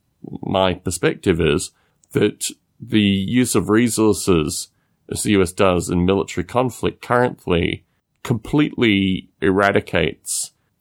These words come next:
the potential for the U S to actually sustain for a long period of time, particularly associated with education, but also, well, you could say social infrastructure in general,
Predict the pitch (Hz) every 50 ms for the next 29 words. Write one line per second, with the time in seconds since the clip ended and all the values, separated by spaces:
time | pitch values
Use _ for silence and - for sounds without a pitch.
0 | - - - 104 92 85 87 107 107 - - 107 101 104 - 107 95 85 - -
1 | 90 90 90 92 92 92 90 87 82 - - - - 95 87 80 - - - -
2 | 90 82 85 - - - - - 92 87 87 85 85 80 71 - - _ _ _
3 | _ _ _ _ - - 98 92 90 85 85 85 - 98 92 90 90 82 82 82
4 | - 92 87 90 87 - 113 - 156 143 - 120 113 104 95 - - 101 95 -
5 | 95 95 90 85 90 92 90 - - - - 90 87 87 - - - 87 82 85
6 | - _ _ _ _ _ _ - 160 175 170 - - 156 143 127 117 110 101 -
7 | _ _ _ _ _ - - - 98 104 - - - - 117 104 120 - - 143
8 | 120 113 - 120 107 101 - - 95 95 90 - - 92 - - 95 85 - -
9 | - 87 85 82 - 98 92 98 104 107 104 104 98 -